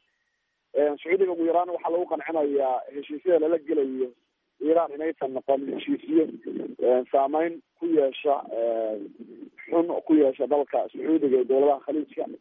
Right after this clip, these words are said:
Marka dhinaca noocan ma waa la dejinayaa oo waa la maslaxayaa oo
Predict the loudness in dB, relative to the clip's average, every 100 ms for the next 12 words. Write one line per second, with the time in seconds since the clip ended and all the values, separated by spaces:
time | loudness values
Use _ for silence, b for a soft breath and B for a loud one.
0 | _ _ _ _ -6 -2 -2 -2 0 0
1 | 0 -2 -2 0 2 4 2 -2 -4 -2
2 | 0 2 2 0 -2 -2 -2 0 2 2
3 | 0 -6 -6 -4 2 2 4 2